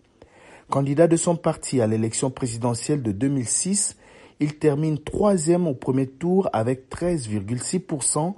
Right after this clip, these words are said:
derrière Joseph Kabila et Jean-Pierre Bemba. Au second tour, il décide de soutenir Joseph Kabila, qui le nommera ensuite Premier ministre.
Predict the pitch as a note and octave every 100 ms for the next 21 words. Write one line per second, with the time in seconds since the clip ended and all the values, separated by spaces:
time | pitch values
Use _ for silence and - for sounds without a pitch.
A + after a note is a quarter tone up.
0 | - - - _ G2 A2 A#2 C3 G#2+ G2+
1 | B2 D3+ A#2+ A2+ C#3+ A#2+ F2 C3+ F3 -
2 | D#3 A#2+ G2 F2 C#2+ - _ _ _ _
3 | - - - G#2+ - A2+ A2 - F3 F#3+
4 | - B2 A2+ - C3 A2 - D3 D#3 D#3
5 | D3 G#2 C3+ E3+ G#3 - A#2+ A#2+ A2 C3
6 | - - - - G3+ D3 A#2+ A2 A2+ A#2+
7 | G#2 - B2 - G#2 C3 D#3+ C#3 G#2 -
8 | - -